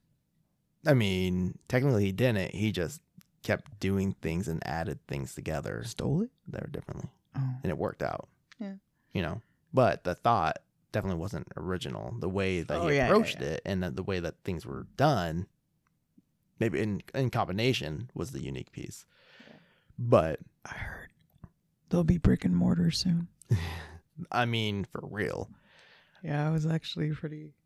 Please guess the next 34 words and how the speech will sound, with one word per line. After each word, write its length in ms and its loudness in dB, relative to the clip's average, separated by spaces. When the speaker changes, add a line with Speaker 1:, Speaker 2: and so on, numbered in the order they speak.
Speaker 1:
Yeah. 300 -2
But 220 6
anyway, 340 10
so 280 4
I'll 200 6
have 180 2
these, 320 0
these, 460 -4
I'll 100 0
get 120 0
to 80 2
a 40 2
point 240 0
where 100 2
I'm 60 2
going, 240 0
"Oh, 200 0
crap, 280 -2
I 60 -2
need 420 0
whatever." 360 -4
And 100 0
I'll 120 6
reach 200 4
out 140 2
to 40 -12
people 220 -2
that 340 0
I, 40 -4
I 140 -2
either 140 -6
know 540 4
or 640 2
that 220 -2